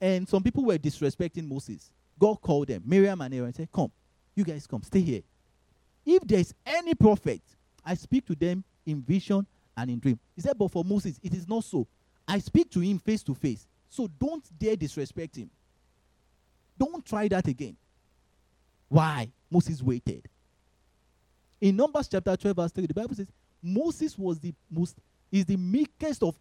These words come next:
all humans on the face of the earth." He be-, he became so close to God that God will not tolerate any disrespect on Moses.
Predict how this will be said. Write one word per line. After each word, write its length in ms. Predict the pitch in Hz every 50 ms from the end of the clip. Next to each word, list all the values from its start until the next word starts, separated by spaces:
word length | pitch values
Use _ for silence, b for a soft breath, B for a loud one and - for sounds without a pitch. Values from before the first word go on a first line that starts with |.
| _ _ -
all 340 | 262 311 359 370 370 381 330
humans 560 | 302 302 294 269 233 214 147 117 - - _ -
on 80 | 185 196
the 80 | 190 185
face 280 | - - 226 214 -
of 100 | 196 170
the 120 | 147 143 143
earth." 360 | 147 - - _ - - _ _ _ _ _ _ _ _ _ _ _ _ _ _ _ _ _ _ _ _ _ _ _ _ _ _ _ _ _ _ _ _ _ _ _ _
He 100 | - 202
be-, 160 | 180 202 208 - -
he 160 | 247 233 226
became 380 | 190 214 - - 247 254 262 254
so 280 | - - 220 220 196 - _ -
close 320 | 175 170 165 170 160 -
to 100 | - 127
God 280 | 117 - 143 143 147 147
that 160 | 135 135 - _ _ _ _ _ -
God 200 | 254 277 294 214
will 80 | 185
not 220 | 175 185 202 185 -
tolerate 420 | 180 175 165 156 170 190 190 - - _ -
any 280 | 233 262 311 330 302
disrespect 640 | 247 214 202 - - 165 147 - - 202 190 - -
on 120 | 135 135
Moses. 440 | 139 147 147 - - 104 - - _